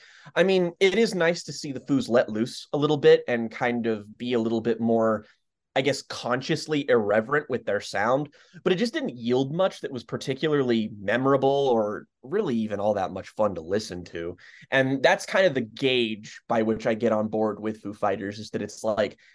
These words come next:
how powerful and anthemic is this music? How, like, th-, this is, you kind of refer to them as a populist band. I kind of think of the Foo Fighters in the same respect that I think of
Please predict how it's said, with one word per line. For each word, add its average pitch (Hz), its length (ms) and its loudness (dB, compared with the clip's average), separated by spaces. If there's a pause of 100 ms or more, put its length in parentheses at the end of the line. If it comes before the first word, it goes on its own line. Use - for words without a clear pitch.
(120)
how 175 640 6 (680)
powerful 147 680 4
and 117 200 2
anthemic 113 720 -2
is 113 220 -6
this 101 240 -8
music? 92 500 -14
How, 139 580 6 (280)
like, 131 360 2
th-, 139 160 -2
this 208 220 4
is, 190 340 -2 (280)
you 185 120 -4
kind 233 200 4
of 170 100 0
refer 165 280 0
to 165 80 0
them 151 120 0
as 127 100 -2
a 131 40 -2
populist 139 540 -4
band. 123 280 0
I 156 120 0
kind 269 180 -2
of 214 100 -2
think 190 160 -6
of 175 60 -4
the 170 100 -4
Foo - 180 -6
Fighters 170 360 -2
in 151 60 -8
the 120 80 -6
same 131 280 -2
respect 117 380 -2
that 127 80 2
I 113 100 2
think 120 300 -2
of 110 240 -2